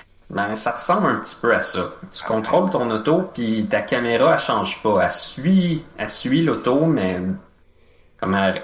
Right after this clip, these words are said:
Speaker 1: elle reste dans la même direction. C'est toi qu'il faut qu'il gère comme, «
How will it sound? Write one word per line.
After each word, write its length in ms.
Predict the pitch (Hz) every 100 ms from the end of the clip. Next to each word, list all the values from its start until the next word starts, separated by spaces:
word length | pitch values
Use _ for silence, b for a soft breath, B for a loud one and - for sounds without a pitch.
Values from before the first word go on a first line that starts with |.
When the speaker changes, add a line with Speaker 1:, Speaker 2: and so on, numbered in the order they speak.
| -
Speaker 1:
elle 160 | 101
reste 320 | 98 135 131 -
dans 180 | 110 107
la 160 | 107
même 240 | 101 101 104
direction. 580 | 101 92 85 - 117 -
C'est 180 | -
toi 180 | - 117
qu'il 120 | 117
faut 140 | - 104
qu'il 160 | -
gère 400 | 101 104 110 107
comme, « 260 | - 92